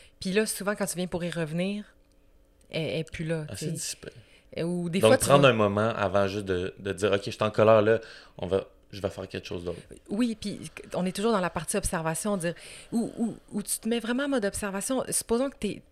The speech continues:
Speaker 1: euh, supposons que c'est une confrontation avec quelqu'un. Puis là, tu viens pour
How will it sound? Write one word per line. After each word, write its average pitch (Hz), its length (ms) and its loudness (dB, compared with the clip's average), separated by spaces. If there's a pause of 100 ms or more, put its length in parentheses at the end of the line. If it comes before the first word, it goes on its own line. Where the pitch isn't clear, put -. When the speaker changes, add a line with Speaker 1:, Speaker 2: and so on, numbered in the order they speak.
Speaker 1:
euh, 52 300 -14
supposons - 500 -6
que 233 60 -6
c'est 214 80 -4
une 185 60 -6
confrontation 185 460 -6
avec 196 180 -6
quelqu'un. 160 380 -8 (760)
Puis 214 100 2
là, 247 60 8
tu 196 160 -2
viens 220 200 2
pour - 240 -2